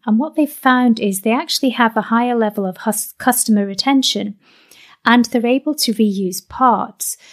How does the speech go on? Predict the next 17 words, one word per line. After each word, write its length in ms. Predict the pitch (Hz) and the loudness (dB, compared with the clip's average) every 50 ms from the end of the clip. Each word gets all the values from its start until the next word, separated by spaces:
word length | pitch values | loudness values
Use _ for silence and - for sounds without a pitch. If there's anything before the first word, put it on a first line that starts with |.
| - - _ _ | -20 -20 _ _
So 240 | - - - 254 233 | -10 -4 0 0 0
rather 420 | 220 254 247 254 294 294 - 285 240 | 2 2 2 2 2 2 0 -2 0
than 400 | - 233 220 214 208 208 - - | 2 2 2 2 2 0 0 -2
a 100 | - - | -6 -6
whole, 680 | - - - 240 240 247 254 254 247 240 233 226 - - - _ - | -6 -4 0 2 4 4 4 4 2 0 0 0 -2 -4 -8 _ -4
um, 460 | 226 214 202 202 190 190 208 226 - - _ _ _ _ _ - | -2 0 0 0 0 -2 -4 -4 -8 -12 _ _ _ _ _ -8
system 480 | - - 277 262 - - - 226 202 | -4 -2 -2 0 0 0 2 2 2
being 220 | 202 196 190 185 185 | 2 0 -2 -2 -4
taken 440 | - - 208 220 220 220 - 214 208 | -4 0 0 0 0 0 -2 -2 0
out 420 | 202 202 190 202 208 220 - - - - | 0 -2 -2 -4 -6 -6 -8 -10 -8 -6
and 320 | 233 202 208 196 190 190 - | -4 -2 -2 -2 -2 -2 -2
basically 680 | 214 208 202 202 - - 196 202 - - 220 208 196 | 0 0 0 0 -2 -4 -6 -6 -6 -4 -2 -2 -2
being 380 | 190 196 202 190 185 185 185 180 | 0 0 0 0 0 -2 -4 -2
dumped, 540 | - 226 220 202 190 220 262 - - - - - - - - - _ _ _ - | 0 2 2 2 2 -2 -4 -6 -8 -10 -10 -10 -16 -20 -20 -20 _ _ _ 0
they 160 | 233 220 214 | 2 4 4
now 400 | 214 214 220 226 240 262 269 247 | 4 4 4 2 2 2 0 0
will, 500 | 226 240 202 202 202 196 202 - 247 | 2 2 2 2 2 0 -2 -6 -8